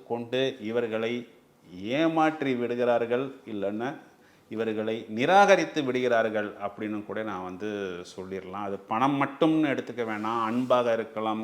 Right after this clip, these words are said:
காதல், லவ், அஃபெக்ஷன் போன்ற விஷயமாக இருக்கலாம். இவர்கள் தனிமையில் இல்லாமல் இருப்பது நல்லது. இந்த விஷயத்தை தனிமையில் இருந்து இவர்கள் யோசிக்கும் பொழுது ஒரு மாதிரி இவர்கள் மூட் அவுட் ஆகவும் டிப்ரெஷனாகவும் இவர்கள்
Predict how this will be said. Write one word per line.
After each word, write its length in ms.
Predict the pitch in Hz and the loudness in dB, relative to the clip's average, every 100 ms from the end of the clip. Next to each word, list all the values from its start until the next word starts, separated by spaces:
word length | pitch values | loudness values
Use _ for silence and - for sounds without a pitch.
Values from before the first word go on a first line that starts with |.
| 107 | -4
காதல், 460 | 110 117 113 110 107 | 0 0 2 0 2
லவ், 220 | 110 117 113 | 0 0 0
அஃபெக்ஷன் 520 | 110 120 - 120 113 110 | -2 -4 -8 -8 -8 -8
போன்ற 340 | 107 104 104 | -8 -6 -6
விஷயமாக 680 | 98 104 110 104 107 104 107 | -8 -10 -10 -8 -6 -6 -6
இருக்கலாம். 500 | 98 98 101 117 160 - - - - - 120 | -6 -6 -2 -2 -2 -4 -20 -20 -20 -16 -8
இவர்கள் 480 | 123 131 127 135 156 156 | -4 -2 -2 -4 -4 -8
தனிமையில் 760 | - 123 160 175 165 156 156 156 - | 0 2 2 2 2 4 4 2 0
இல்லாமல் 720 | 110 131 139 139 139 147 143 131 | -2 -2 0 2 2 0 -2 -2
இருப்பது 500 | 104 107 107 101 104 120 | -4 -6 -8 -10 -10 -10
நல்லது. 360 | 90 101 110 107 - - _ _ - | -10 -8 -10 -12 -20 -20 _ _ -10
இந்த 140 | 127 139 | -2 0
விஷயத்தை 440 | 147 196 185 175 170 | 0 2 2 0 2
தனிமையில் 520 | 143 151 185 185 165 | 4 6 6 4 4
இருந்து 240 | 147 147 160 | 2 0 0
இவர்கள் 340 | 143 120 117 | 0 0 -2
யோசிக்கும் 580 | 117 127 131 127 - 107 | -2 -4 -4 -10 -8 -8
பொழுது 360 | 104 101 98 113 151 - - - _ | -6 -4 -4 -4 -6 -8 -20 -20 _
ஒரு 140 | 107 107 | -10 -6
மாதிரி 260 | 117 123 123 | -2 -2 -2
இவர்கள் 380 | 107 104 104 98 | -2 -4 -4 -4
மூட் 260 | 110 143 139 | -2 0 0
அவுட் 260 | 117 - | 0 -2
ஆகவும் 480 | 101 98 95 104 113 120 92 | -2 -2 -4 -4 -6 -8 -6
டிப்ரெஷனாகவும் 1000 | 127 123 180 180 180 151 123 113 110 120 101 | -6 -2 2 2 4 2 2 0 -2 -4 -6
இவர்கள் 420 | 101 98 95 95 | -6 -6 -6 -6